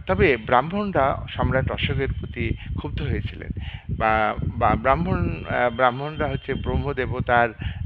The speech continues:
আহ, মুখ থেকে সৃষ্টি হয়েছে, তারা আর্য যুগে ব্যাখ্যা দিয়েছিলেন। অর্থাৎ আর্য যুগে ব্রহ্মদেবতার মুখ থেকে যারা সৃষ্টি হয়েছে, যারা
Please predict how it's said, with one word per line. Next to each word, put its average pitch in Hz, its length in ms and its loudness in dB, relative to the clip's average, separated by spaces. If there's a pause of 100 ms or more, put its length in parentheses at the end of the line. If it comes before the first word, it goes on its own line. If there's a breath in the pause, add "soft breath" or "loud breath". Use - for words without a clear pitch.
(100)
আহ, 107 300 4
মুখ 135 260 -4
থেকে 127 260 -2
সৃষ্টি 117 360 -8
হয়েছে, 110 400 -6 (260 loud breath)
তারা 110 300 2
আর্য 120 380 0
যুগে 104 300 -2 (260 loud breath)
ব্যাখ্যা 127 340 2
দিয়েছিলেন। 92 580 -8 (300 loud breath)
অর্থাৎ - 380 0
আর্য 117 360 2
যুগে 139 340 0 (260 loud breath)
ব্রহ্মদেবতার 160 600 0
মুখ 135 300 -2
থেকে 123 340 0 (280 loud breath)
যারা 127 240 6 (100)
সৃষ্টি - 280 -8
হয়েছে, 120 340 -4
যারা 113 360 4